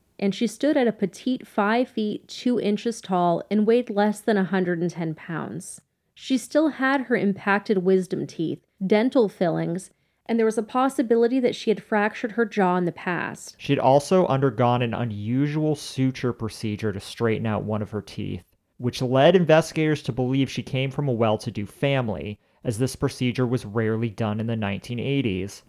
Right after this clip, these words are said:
Speaker 2: It was also speculated that the violent attack to her face had also caused a notable gap in her teeth.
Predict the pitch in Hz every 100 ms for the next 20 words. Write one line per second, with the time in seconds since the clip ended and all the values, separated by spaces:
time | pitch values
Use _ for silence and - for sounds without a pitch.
0 | _ - 135 135 123 135 147 165 - 135
1 | 120 123 117 113 117 104 110 98 117 120
2 | 127 117 - 123 117 - 120 104 - 117
3 | 113 - 117 - 117 120 - 135 - 120
4 | 113 120 120 113 110 113 123 - 110 101
5 | - 107 104 - - 110 101 -